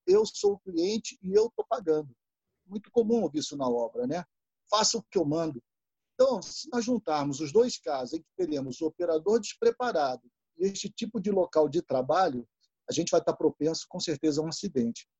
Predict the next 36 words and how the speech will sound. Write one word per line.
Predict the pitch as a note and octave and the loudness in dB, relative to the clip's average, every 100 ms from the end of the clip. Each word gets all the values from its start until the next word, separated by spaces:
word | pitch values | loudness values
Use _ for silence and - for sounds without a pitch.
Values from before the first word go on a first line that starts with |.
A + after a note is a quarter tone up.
| _ _ _ - | _ _ _ 2
Que | |
a | F3+ | 2
falta | - B3 B3+ | 4 4 2
de | G3 | -4
conhecimento | G#3+ G3 F3+ D#3+ D3 C#3+ C3 - | 0 0 0 0 0 2 0 -2
ou | G3+ - | -4 2
temor | F3+ C#3+ D3 D3 B2 - _ _ _ | 2 4 4 2 2 -4 _ _ _
de | C3 | -6
perder | C#3 C#3 C#3+ | -2 2 2
o | C3 | 2
seu | - B2+ | 0 2
emprego, | A#2 - D#3+ G3 B2 G#2+ | 0 0 2 2 0 -6
né, | B2 D3+ | -4 -4
o | B2+ A#2+ | -2 -2
operador, | - - A#2+ D3+ G#3 B2+ _ _ _ - | -2 -2 0 4 4 2 _ _ _ -6
para | A3+ | -2
com | G#3+ A#3 | 0 0
que | - G3 | 0 0
ele, | G#3 A#3+ F#3 | 4 4 4
já | G3 | 2
pressionado | G3 C4+ B3+ - G3 D#3+ D3 D3 | 2 0 2 2 2 2 0 0
pelo | D#3+ E3 | -2 -2
cliente, | - F#3+ F3 G3 A3 - - _ _ | -4 -2 0 2 -2 -6 -16 _ _
execute | G#3+ G#3 G#3+ - G3+ F#3 | -2 0 0 -2 0 2
determinadas | G3+ F#3 F#3+ E3+ D#3+ D#3 | 2 2 0 2 2 2
operações | E3+ D#3+ C#3+ B2 A#2 F3 G#3+ F#3 - F#3 | 0 0 0 0 -4 -2 0 -2 -6 -6
em | F#3+ | -6
que | G3+ | -2
um | G3 G3 | 2 6
outro | C4 D4 A3+ | 4 4 -2
ambiente, | F3+ D3+ F#3 B3 - - | -2 -2 0 0 -2 -4
talvez | C#4 A3+ A#3 | -2 0 2
ele | A#3+ A3+ | 2 2
não | A#3 | 2
fizesse | - A#3+ F#3+ B3 - B3+ A#3+ | -2 -2 0 0 0 -2 -4
isso, | - - | -4 -12